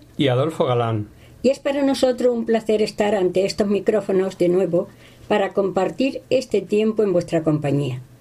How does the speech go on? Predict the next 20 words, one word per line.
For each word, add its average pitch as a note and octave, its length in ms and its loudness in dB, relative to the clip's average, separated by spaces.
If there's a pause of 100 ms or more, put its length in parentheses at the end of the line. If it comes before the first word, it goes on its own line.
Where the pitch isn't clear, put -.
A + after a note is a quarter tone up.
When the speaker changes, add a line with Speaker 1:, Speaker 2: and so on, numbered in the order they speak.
(320)
Speaker 2:
intentando, C4 680 0
como E3 200 2
dice G#3 260 0
el A3 120 -2
título F#3 360 2
de D#3+ 80 2
nuestro G3+ 320 2
programa, G#3 600 0 (340)
hacer G3 460 -2 (120)
vida C4 640 0
la G3 160 0
revelación F3 760 0
contenida F3+ 580 2
en F#3 100 4
la E3 120 2
Biblia, D#3 500 0 (560)
hacer E3 380 0
viva A3 260 0
la A#3+ 160 -2
palabra. D#3+ 400 0